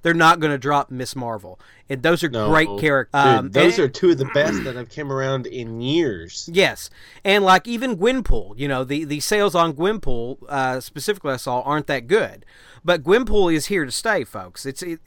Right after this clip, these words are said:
Speaker 1: she may show up in somebody else's comic, eh, or maybe partnered up with somebody, because, you know, one of the best pairings that came out of the seventies was Power Man and Iron Fist, two books that weren't selling, that they put together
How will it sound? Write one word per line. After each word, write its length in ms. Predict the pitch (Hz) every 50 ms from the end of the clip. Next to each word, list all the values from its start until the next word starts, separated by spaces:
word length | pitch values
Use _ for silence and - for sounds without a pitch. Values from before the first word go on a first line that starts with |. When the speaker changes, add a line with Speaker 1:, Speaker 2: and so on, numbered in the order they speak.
| 180 156
Speaker 1:
she 240 | - - 233 233
may 260 | 214 190 202 202 202 190
show 260 | - - 202 165 165
up 160 | 165 156 -
in 100 | 156 135
somebody 320 | - - 156 131 127 127
else's 280 | 123 113 - - 113 -
comic, 580 | - - 262 285 277 214 131 107 98 - - - - - - - - - -
eh, 80 | 165 170
or 220 | 170 180 165 175
maybe 300 | 165 170 165 156 156 156 139
partnered 360 | - 165 147 135 135 135 165
up 120 | 247 262 -
with 80 | 196 -
somebody, 460 | - 135 117 113 107 107 107 107 117
because, 440 | 139 143 139 - 160 143 139 127 156
you 60 | 165 147
know, 80 | 131
one 180 | 127 147 180 180
of 60 | 151
the 80 | 143 139
best 280 | 143 165 180 - -
pairings 380 | - 208 233 247 220 170 156 131
that 80 | 151 -
came 140 | - 160 160
out 100 | 151 143
of 60 | 127
the 60 | 131
seventies 600 | - - 330 339 277 156 120 107 107 127 139 - - - - - - - - - - _ _ -
was 240 | 170 175 180 175 -
Power 260 | - 190 185 180 175
Man 180 | 175 165 160 156
and 120 | 156 147
Iron 260 | 143 139 143 143 143
Fist, 560 | - - 269 254 202 151 - - - - - - - _ _ _ _ -
two 180 | - 247 254
books 280 | 196 196 196 180 - - -
that 160 | 170 151 151
weren't 360 | 143 151 208 262 294 320 240
selling, 520 | - - 165 139 123 117 117 120 131 165 - - - _ _ _ _ _ _ _ _ _
that 140 | - 165 -
they 100 | - 156
put 220 | - - 175 -
together 500 | - 151 139 202 240 247 190 147 135 143